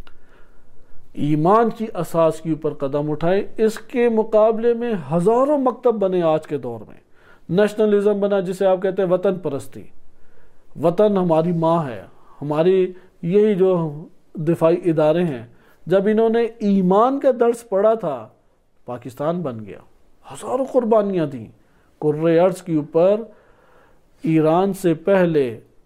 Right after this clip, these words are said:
دین اسلام کی خاطر اس سرزمین کے اوپر قربانی دی، اور قربانی دینے والے بھی آج کی اصطلاح میں انڈیا کے مسلمان تھے، نہ کہ پاکستان کے مسلمان۔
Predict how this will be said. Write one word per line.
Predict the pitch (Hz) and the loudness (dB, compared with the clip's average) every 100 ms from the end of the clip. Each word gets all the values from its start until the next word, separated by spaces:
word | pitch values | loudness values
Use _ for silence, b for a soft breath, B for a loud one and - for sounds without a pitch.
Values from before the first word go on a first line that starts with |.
| 143 | -6
دین | 160 170 175 | -2 0 2
اسلام | 160 160 160 180 190 | 0 0 2 2 0
کی | 180 | -2
خاطر | - 135 135 170 196 220 233 b b b - | -2 -4 -4 2 4 4 0 b b b -4
اس | 254 | -4
سرزمین | - - 277 254 240 240 240 | -2 0 2 2 0 2 -2
کے | 220 214 | -2 -2
اوپر | 208 - - | 0 0 0
قربانی | 175 160 165 175 | -2 2 2 2
دی، | 190 214 | -2 2
اور | 214 214 | 2 2
قربانی | 165 156 160 175 208 | -2 2 2 2 -4
دینے | 156 156 180 | -2 -2 0
والے | 170 170 196 226 | 2 4 4 2
بھی | 220 247 - 170 | 0 -8 -8 0
آج | 190 247 226 | 2 2 0
کی | 233 | -8
اصطلاح | 214 214 208 220 | -2 0 2 2
میں | 226 | 0
انڈیا | 220 226 233 240 | -2 -2 2 0
کے | 226 | 0
مسلمان | 196 180 170 160 139 139 | -8 -6 -4 -4 -6 -10
تھے، | 120 104 - _ _ _ _ _ - | -12 -14 -18 _ _ _ _ _ -12
نہ | 113 143 | -8 -4
کہ | |
پاکستان | 180 220 202 208 214 208 | -2 0 0 0 0 0
کے | |
مسلمان۔ | 202 190 185 170 151 | -4 -4 -4 -4 -6